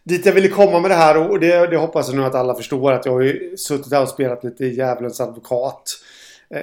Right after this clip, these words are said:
jag tycker ju självklart att Gagic är ett tungt tapp. Eh, men dit jag ville komma då, det är ju att det var ju laget Halmstad som gjorde det här. Sen hade de såsen på pizzan, liksom. Det,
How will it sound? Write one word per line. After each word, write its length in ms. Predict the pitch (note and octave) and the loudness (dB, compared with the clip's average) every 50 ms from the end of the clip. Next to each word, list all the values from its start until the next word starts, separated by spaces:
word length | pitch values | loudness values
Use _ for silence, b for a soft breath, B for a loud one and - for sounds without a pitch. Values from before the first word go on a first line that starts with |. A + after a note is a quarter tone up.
| - - | -8 -6
jag 120 | D3 C3+ C#3 | -6 -6 -6
tycker 240 | - C#3+ C#3 - - | -6 -8 -8 -8 -8
ju 80 | C3+ | -8
självklart 500 | C3 - C#3+ C3 B2+ B2+ - B2 A#2 - | -4 -2 -2 -2 -2 -4 -8 -10 -10 -10
att 80 | B2 A2 - | -12 -12 -10
Gagic 480 | - B2+ A2 A2+ A2+ A2+ A2+ A2+ - - - | -8 -8 -8 -8 -10 -12 -14 -14 -14 -12 -8
är 300 | - B2 C3 C3+ B2+ B2 | -4 -2 -2 -2 -2 -2
ett 340 | B2 B2+ - - - _ - | -6 -8 -10 -18 -20 _ -12
tungt 280 | - C3 A#2 A2+ A2 - | -10 -8 -8 -10 -10 -12
tapp. 340 | - A#2+ - - _ _ - - B B B B B B B B B B _ - - | -14 -14 -14 -16 _ _ -20 -20 B B B B B B B B B B _ -14 -12
Eh, 380 | C3+ B2 B2 B2 B2+ B2+ B2+ - _ _ _ _ _ _ _ _ | -8 -8 -6 -6 -6 -8 -10 -14 _ _ _ _ _ _ _ _
men 360 | - D#3+ E3 D#3+ D#3+ D#3+ E3 - - - _ _ _ _ _ _ _ _ _ _ _ _ _ _ | -8 -4 -2 0 0 -2 -4 -8 -14 -20 _ _ _ _ _ _ _ _ _ _ _ _ _ _
dit 200 | A#3 D#3 D3 C#3 | -14 -12 -10 -8
jag 60 | E3 | -6
ville 120 | D3+ D#3 | -6 -6
komma 300 | D3+ E3 E3+ E3 C#3+ D3 | -2 -2 -2 -2 0 -2
då, 160 | D#3+ F3+ F3 D3 | -2 -2 -2 -2
det 140 | B2+ C#3+ D3 D3+ | -2 -2 -2 -2
är 40 | |
ju 80 | D3+ C#3 | -2 -2
att 320 | C3+ C3 A#2+ - - - - _ | -2 -2 -4 -6 -12 -20 -20 _
det 140 | - D3 | -12 -10
var 100 | B2+ C3 | -6 -4
ju 120 | C3+ C#3 C3+ | -2 -2 -2
laget 800 | C3+ C#3 D#3 D3 C3 A#2+ A#2 A#2+ A#2+ B2 G3+ G#3 - _ - - - - - _ _ _ _ | 0 0 2 2 2 0 0 -2 -4 -8 -10 -14 -14 _ -14 -14 -14 -14 -18 _ _ _ _
Halmstad 440 | - B2 A2+ A2 A2+ - - - - - _ _ _ _ | -14 -12 -12 -12 -14 -18 -18 -20 -20 -20 _ _ _ _
som 200 | - - D3 C3+ | -12 -6 -4 -4
gjorde 220 | B2+ A#2+ A2+ A2 | -4 -4 -6 -10
det 80 | A#2 A2+ | -12 -14
här. 220 | G#2+ - - - _ _ _ _ _ b b b b b b b b | -16 -16 -18 -20 _ _ _ _ _ b b b b b b b b
Sen 180 | - - C#3+ B2 | -16 -12 -8 -6
hade 260 | B2+ C3+ C3 B2 B2+ | -4 -4 -4 -4 -6
de 400 | B2 B2 C3 D3 D3+ A3+ A3+ - - _ _ _ _ _ _ _ | -6 -4 -6 -6 -8 -10 -12 -16 -20 _ _ _ _ _ _ _
såsen 640 | - - - - F3+ D3 C#3 B2+ B2+ - D#3 C3+ A#2 | -16 -12 -8 -8 -6 -4 -4 -4 -4 -4 -4 -4 -4
på 100 | C3+ C3 | -8 -12
pizzan, 560 | - D3+ C#3 - - - - D3 C#3+ E3+ F3+ | -12 -14 -12 -10 -8 -6 -4 -4 -4 -4 -6
liksom. 300 | E3+ - - - C#3 C3 | -6 -6 -6 -8 -6 -6
Det, 60 | C3 | -6